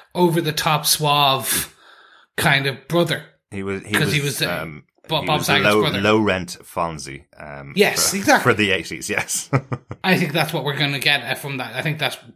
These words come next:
Speaker 1: why that came.
Speaker 2: Mm-hmm.
Speaker 1: Um, as much as I saw it coming or had heard it was coming, I was just so shocked when it did come.
Speaker 2: Yeah, yeah. It was a real surprise, and I think people that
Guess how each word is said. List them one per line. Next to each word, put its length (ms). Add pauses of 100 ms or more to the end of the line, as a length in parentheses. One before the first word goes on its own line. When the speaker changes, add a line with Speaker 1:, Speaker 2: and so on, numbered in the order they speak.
(160)
Speaker 1:
why 300
that 280
came. 380 (260)
Speaker 2:
Mm-hmm. 220
Speaker 1:
Um, 460 (300)
as 120
much 240
as 500 (520)
I 120
saw 400
it 260
coming 340
or 140
had 160
heard 260
it 100
was 120
coming, 280
I 120
was 200
just 160
so 140
shocked 340
when 100
it 120
did 180
come. 180
Speaker 2:
Yeah, 120 (260)
yeah. 160 (220)
It 80
was 180
a 60
real 160
surprise, 380
and 80
I 60
think 360
people 220
that 180